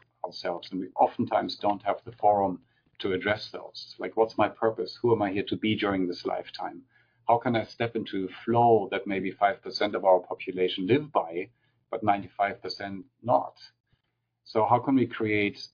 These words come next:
um, our individual life that seems downstream instead of upstream?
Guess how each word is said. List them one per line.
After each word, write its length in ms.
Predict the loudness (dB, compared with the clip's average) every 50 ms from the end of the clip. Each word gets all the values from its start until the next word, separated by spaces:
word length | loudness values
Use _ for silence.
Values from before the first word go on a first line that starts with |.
| _ _ _ _ _ 0
um, 360 | 2 4 4 2 2 -2 -6 _ 0 2
our 240 | 4 4 4 2
individual 500 | 0 -4 -4 -4 -4 -2 0 0 0 0
life 400 | 0 -2 -2 -4 -4 -6 -6 -8 -10 -14 -20 -20 _ _ _ _ 0
that 200 | 0 0 0 -2
seems 500 | -10 -8 -2 0 0 2 0 0 -2 -4
downstream 640 | -2 0 2 2 2 0 0 -2 -2 0 0 0 -2
instead 280 | -4 -4 -2 0 2
of 100 | 2 2 2 0
upstream? 640 | -2 -2 -4 -10 -8 -4 -2 -2 0 0 -2 -4